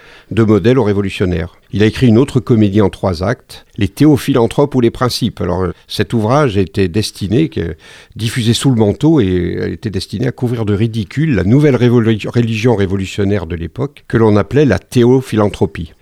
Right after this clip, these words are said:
Cela contribua à le classer parmi les tenants de l'Ancien Régime.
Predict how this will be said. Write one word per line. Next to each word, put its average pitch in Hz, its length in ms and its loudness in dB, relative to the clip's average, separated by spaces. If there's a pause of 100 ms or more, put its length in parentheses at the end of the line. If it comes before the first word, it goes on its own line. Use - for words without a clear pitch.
(100)
Cela 131 280 2
contribua 120 580 2
à 139 40 2
le 104 100 2
classer 127 420 0
parmi 113 340 0
les 98 120 0
tenants 120 400 0
de 98 80 0
l'Ancien 92 320 -4
Régime. 78 460 -6